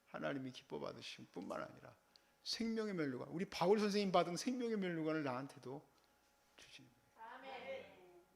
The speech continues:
Speaker 1: 여섯 번째, 하늘에 쌓아둔 보물.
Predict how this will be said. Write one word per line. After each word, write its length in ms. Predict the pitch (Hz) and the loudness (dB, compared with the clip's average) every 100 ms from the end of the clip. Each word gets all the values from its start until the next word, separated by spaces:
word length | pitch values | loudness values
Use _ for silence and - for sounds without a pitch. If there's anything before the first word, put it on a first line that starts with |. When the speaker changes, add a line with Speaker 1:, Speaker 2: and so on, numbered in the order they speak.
| _ _ _ _ _ _ _ _ _ _ _ _ _ _ _ _ _ - - _ _ _ | _ _ _ _ _ _ _ _ _ _ _ _ _ _ _ _ _ -20 -20 _ _ _
Speaker 1:
여섯 200 | 131 139 | -6 -2
번째, 480 | - 120 127 127 127 - | -2 -2 0 -2 -2 -12
하늘에 300 | - 160 165 | -4 4 4
쌓아둔 560 | 151 160 151 139 151 156 | 6 6 6 4 2 0
보물. 680 | - 113 110 113 117 - | 0 -2 0 -2 -6 -12